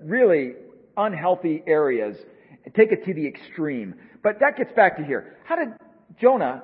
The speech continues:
receive this word of the Lord? We don't know. Certainly wasn't by text. They didn't exist then. It may have been a dream. It may have been a vision. It may have been from a person. God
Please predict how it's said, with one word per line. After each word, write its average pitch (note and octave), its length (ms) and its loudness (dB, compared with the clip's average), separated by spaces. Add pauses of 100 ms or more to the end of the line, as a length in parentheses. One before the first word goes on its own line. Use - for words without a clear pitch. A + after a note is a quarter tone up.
(140)
receive F#3 300 -8
this F3 160 -4
word F3+ 160 -2
of F3 60 -4
the F#3 80 -6
Lord? A#3+ 300 -4
We F#3 80 -6
don't F#3 200 -4
know. C#3 260 -10 (1300)
Certainly F#3+ 200 -2
wasn't F3 180 -2
by E3+ 100 4
text. C#3 340 -4 (380)
They B2 80 -8
didn't D#3+ 160 -10
exist A#2+ 300 -10
then. A#2 200 -10 (580)
It B3+ 100 4
may D#4+ 100 4
have D4+ 120 8
been C4+ 120 8
a A#3+ 320 4
dream. D#3+ 380 -2 (720)
It - 20 -10
may G3 100 2
have G#3 100 2
been G3 260 2 (100)
a G3 60 0
vision. D3+ 400 0 (400)
It F3+ 140 -2
may G3 140 -2
have A3 160 0
been F#3+ 280 0 (120)
from F3+ 480 -4 (380)
a - 60 -2
person. F3 400 -4 (280)
God C#4 320 6